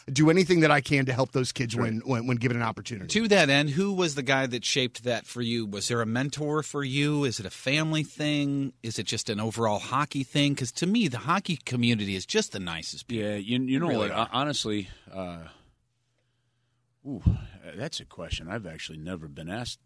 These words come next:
Speaker 2: you know, in, in, in terms of this, this topic. I,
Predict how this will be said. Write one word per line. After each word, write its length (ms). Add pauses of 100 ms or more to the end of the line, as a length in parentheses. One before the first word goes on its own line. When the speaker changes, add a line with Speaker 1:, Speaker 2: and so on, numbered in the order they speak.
(360)
Speaker 2:
you 100
know, 180
in, 180
in, 160
in 140
terms 300
of 80
this, 260 (920)
this 140
topic. 400
I, 320